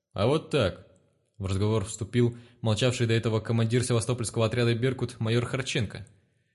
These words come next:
"А что вы хотели, если у нас две трети состава ранены, а остальные либо простывшие, либо с лёгкими ожогами?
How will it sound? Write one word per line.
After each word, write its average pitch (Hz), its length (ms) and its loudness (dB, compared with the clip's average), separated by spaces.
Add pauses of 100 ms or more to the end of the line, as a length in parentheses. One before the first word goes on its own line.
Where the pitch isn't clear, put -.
"А 127 140 0
что 180 180 4
вы 165 80 4
хотели, 165 380 4
если 120 320 2
у 135 80 2
нас 135 280 2 (360)
две 135 340 0
трети 139 280 0
состава 127 460 2
ранены, 117 340 2
а 98 80 2
остальные 135 420 0
либо 120 360 0 (260)
простывшие, 123 720 0
либо 113 280 2
с 107 80 -4
лёгкими 117 380 2
ожогами? 98 480 0